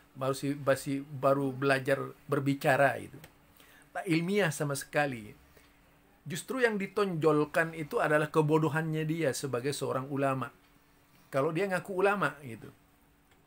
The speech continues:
Ya mudah-mudahan nggak ngaku ulama lah. Karena kualitasnya rendah sekali gitu. Dari sisi pengetahuannya sangat rendah sekali.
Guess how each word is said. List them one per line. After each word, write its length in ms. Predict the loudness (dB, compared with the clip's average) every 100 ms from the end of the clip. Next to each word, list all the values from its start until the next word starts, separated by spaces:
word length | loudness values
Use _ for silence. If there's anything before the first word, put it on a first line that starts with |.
| _ _ _ _ _
Ya 160 | -6
mudah-mudahan 560 | -4 -4 -4 -4 -4 -2
nggak 160 | -4 -6
ngaku 320 | -6 -4 -2
ulama 240 | -2 -6 -10
lah. 160 | -18 -20 -20 _ _ _ _ _
Karena 320 | -6 -6 -6
kualitasnya 560 | -2 -2 -2 -4 0 0
rendah 320 | 2 2 0
sekali 640 | -2 -4 -2 0 -2 -6
gitu. 160 | -14 -16 _ _ _ -20 -14 0
Dari 240 | 0 0
sisi 240 | -4 -8
pengetahuannya 560 | -6 -4 -4 -2 -2 -2
sangat 320 | 0 0 0
rendah 320 | -4 0 -2
sekali. 480 | -4 -6 -4 -4 -6